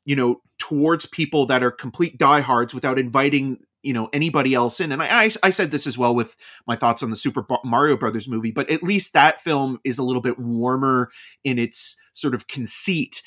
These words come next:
where this is saying, "Okay, well, you're either on board with this or get out of the way." And that's not the way to approach something like this. And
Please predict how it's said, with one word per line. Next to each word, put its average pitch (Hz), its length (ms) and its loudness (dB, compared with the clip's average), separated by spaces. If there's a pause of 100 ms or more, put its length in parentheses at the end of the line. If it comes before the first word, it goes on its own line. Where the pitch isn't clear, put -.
(140)
where 151 260 6
this 160 300 2
is 151 160 -2
saying, 135 260 2
"Okay, 127 280 -2
well, 123 160 0
you're 123 200 0
either 127 560 4
on 135 260 2
board 127 280 2
with 123 160 0
this 117 320 -2
or 117 260 0 (240)
get 123 180 0
out 120 180 4
of 110 80 -4
the 110 100 -2
way." 110 500 0
And 123 280 -2
that's 143 280 0
not 135 280 -2
the 127 80 -2
way 117 160 0
to 110 120 -2
approach 143 520 -4
something 107 420 -6
like 101 280 -6
this. 110 280 -6
And 120 180 -4